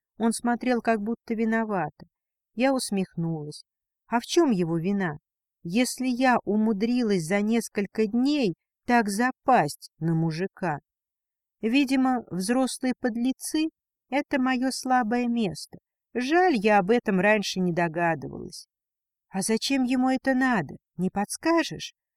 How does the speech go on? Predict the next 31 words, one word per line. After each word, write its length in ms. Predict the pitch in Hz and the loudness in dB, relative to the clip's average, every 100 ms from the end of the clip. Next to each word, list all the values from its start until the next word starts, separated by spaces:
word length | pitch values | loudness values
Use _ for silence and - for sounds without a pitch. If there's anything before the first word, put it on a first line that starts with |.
| _ | _
все 240 | - 240 233 | -4 0 2
же 100 | 214 | 0
поинтересовалась 1000 | - 233 220 226 - 233 214 175 165 - | 0 -2 0 -2 0 0 0 -2 -4 -6
у 20 | |
Даньки. 480 | 165 175 151 143 160 _ _ _ _ _ _ - | -4 -2 -4 -8 -14 _ _ _ _ _ _ -6
Он 180 | 226 240 | -2 2
пожал 340 | 220 190 214 | 2 4 0
плечами. 580 | - 190 - 175 156 143 - _ _ _ _ | 0 -6 -4 -4 -4 -6 -14 _ _ _ _
Дядя 380 | 143 185 185 190 | 0 2 2 0
Гена 360 | 180 233 220 151 | -2 0 0 -2
говорит, 440 | 151 160 165 139 _ _ - | -4 -4 -4 -8 _ _ 0
у 100 | 185 | 2
отца 380 | 190 - 226 | 2 2 0
с 100 | 220 | 0
Петренко 640 | - 220 - 254 254 - 190 | -2 -6 0 0 0 -2 -2
не 260 | 208 254 | 0 0
было 160 | 202 170 | 0 0
никаких 600 | 160 160 160 156 160 151 | -2 -4 -6 -6 -4 -4
дел, 340 | 131 151 139 - _ _ - | -4 -4 -4 -8 _ _ -16
что 260 | - 226 | 0 2
Петренко 680 | 214 240 247 269 277 240 190 | 2 0 0 2 2 0 -2
как 280 | - 196 - | 2 2 2
раз 340 | 233 240 226 | 4 6 6
был 220 | 185 220 220 | 2 0 0
против 460 | 226 240 226 226 | 0 0 0 -2
того, 380 | - 220 226 254 | 0 0 0 0
чтобы 360 | 233 - 180 196 | -2 -4 -4 -2
папа 320 | - 220 - 190 | 2 2 2 -4
шел 260 | - 190 | -4 -4
в 100 | - | -4
политику, 760 | - 196 196 185 - - - | -2 0 0 -4 -6 -14 -16